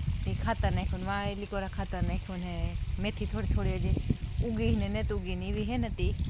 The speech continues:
એ વાવતી હતી. એટલે એ પણ અસલ વવાઈ ગઈ ને ઓલી કોઈ બકાલાને ક્યારામાં પાણી મૂક્યું પણ હે ને એટલું ઊંધે કાંઈ નથી પડ્યું ને કાંઈ પાણી હરખું જાય ને માથે ઊભે ને પીવરાવીએ ને તો થાય. એટલે એવું હે. અને રીંગણાય પણ એવા અસલના લાગવા માંડ્યા બકાલામાં.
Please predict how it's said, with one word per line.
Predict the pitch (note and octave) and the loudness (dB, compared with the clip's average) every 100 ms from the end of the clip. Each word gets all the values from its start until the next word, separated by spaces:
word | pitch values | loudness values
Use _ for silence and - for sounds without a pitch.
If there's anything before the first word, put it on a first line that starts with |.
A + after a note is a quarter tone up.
| - | 2
એ | - | 2
વાવતી | G#3 A3+ A3+ - | 4 2 2 2
હતી. | - C4 - - - - - - - | 2 2 2 -2 -2 -6 -4 -2 -2
એટલે | - - F#3 F#3+ - - - | 0 0 -2 -4 -6 -6 -4
એ | G3+ | -2
પણ | A3 G#3 | -2 -2
અસલ | G#3 A3 G3+ | 0 0 -2
વવાઈ | G#3+ A3 A#3 | 0 0 0
ગઈ | A3 | -2
ને | G3 | -4
ઓલી | F#3+ | -4
કોઈ | G3+ F#3+ | -4 -4
બકાલાને | G#3 G#3 F#3+ F#3+ | -4 -2 -4 -4
ક્યારામાં | F3+ G3 F#3 - | -4 -4 -4 -4
પાણી | A3+ A3 | -4 -4
મૂક્યું | F#3+ F3 F3 | -4 -6 -4
પણ | F3+ | -2
હે | G#3 | -2
ને | A3 | -2
એટલું | G#3+ A#3 G#3 | -4 -2 -2
ઊંધે | A3 A#3+ G#3+ | 0 0 0
કાંઈ | G#3+ G#3 | -2 -4
નથી | G3 | -4
પડ્યું | G#3+ G#3+ | -6 -4
ને | F#3+ - | -2 -2
કાંઈ | F3 F3 | -2 0
પાણી | G3+ G3 | 0 0
હરખું | F#3+ F#3+ - B3+ - - - - - | 0 0 0 -2 -4 -10 -6 -6 -2
જાય | - C4 A#3 G3+ | 2 2 2 0
ને | G3+ F#3 | -2 -4
માથે | F#3+ G#3+ A#3 | -4 -4 -4
ઊભે | G#3+ A3 | -4 -4
ને | G3 | -4
પીવરાવીએ | A3+ A#3 A3+ A3 G3+ | -4 -4 -4 -4 0
ને | F#3+ | 0
તો | F#3+ | 0
થાય. | F#3 B3 B3 - - E3 | -2 0 0 -2 -4 -4
એટલે | E3+ F3+ F3+ F3+ | -4 -2 -2 -2
એવું | A#3+ G3 | -2 -2
હે. | A3+ A#3+ - - - - | -2 -2 -2 -2 -4 -6
અને | F#3 F#3 | -4 -2
રીંગણાય | F#3+ A3+ A#3+ A3 | 0 2 2 0
પણ | G#3 | 0
એવા | G3+ G3+ | 2 2
અસલના | G#3 - F#3+ F#3 | 0 0 0 2
લાગવા | F#3 F#3+ F#3 | 2 2 0
માંડ્યા | E3+ F3 F3+ | -2 -2 -2
બકાલામાં. | F3+ F3+ F3 F3+ F#3+ | -4 -4 -2 -2 -2